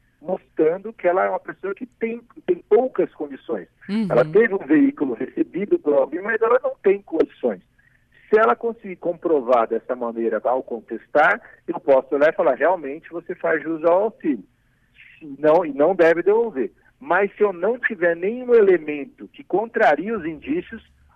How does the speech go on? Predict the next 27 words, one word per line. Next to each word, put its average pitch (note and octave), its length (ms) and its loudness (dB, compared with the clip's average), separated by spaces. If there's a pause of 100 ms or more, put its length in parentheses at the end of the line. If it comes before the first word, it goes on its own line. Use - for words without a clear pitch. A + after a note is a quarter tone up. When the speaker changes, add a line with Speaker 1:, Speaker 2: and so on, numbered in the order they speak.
Speaker 1:
a B2 80 -2
decisão C#3 480 -2
é A2 100 0 (180)
cancelar, B2 840 -2 (360)
recolher D#3 680 2
o A3 60 -4
dinheiro D#3+ 440 -4
novamente C3+ 600 -2
para A#2 180 0
o A2+ 60 -4
auxílio, F3+ 400 -6
por G#3+ 180 -4
quê? G3+ 320 4 (340)
Porque F3+ 240 -6
nós C#3 340 2
do D#3+ 80 -10
governo F#3 420 -2
tomaremos F#3+ 600 -2
as D#3+ 80 -10
medidas C3+ 460 -8
necessárias D#3 720 0
em C#3 120 -4
sanções B2+ 560 -4
administrativas C#3 1000 -2 (360)
e F4 100 4
ou C#3 140 4
fiscais, E3 600 -2